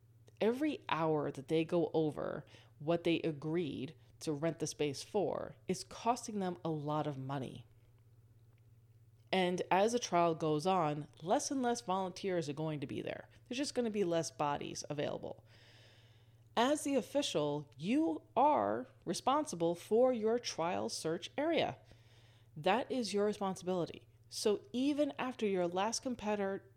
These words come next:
competitor is done, you should still be prepared to go in there and clean up. <laughs> And I have to say that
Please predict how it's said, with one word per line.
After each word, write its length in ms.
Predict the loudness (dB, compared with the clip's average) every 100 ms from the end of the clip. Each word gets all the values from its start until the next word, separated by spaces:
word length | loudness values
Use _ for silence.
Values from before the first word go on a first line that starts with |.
| -12
competitor 560 | -10 -2 -2 0 -2 -2
is 180 | -6 -6
done, 460 | -4 -2 -2 -6 -12 -20 -20 -20 -14
you 340 | -4 0 0
should 260 | 0 0 -2
still 320 | -2 0 0
be 200 | 0 -4
prepared 640 | -4 -4 0 0 0 -4 -8 -18
to 140 | -6 -6
go 360 | -2 0 2
in 200 | 2 0
there 340 | 0 -2 -4 -8 -14 -20 -20 -20 -8 -4
and 200 | -4 -6
clean 360 | -8 -6 -4 -4
up. 300 | -6 -6 -10 -20 _
<laughs> 60 | -2 -2 -6 -6 -10 -10 -12 -12 -20 -18 -14 -12 -4 0
And 100 | 2
I 100 | 2
have 240 | 0 -2
to 80 | -2
say 260 | 2 4
that 300 | 4 2 -2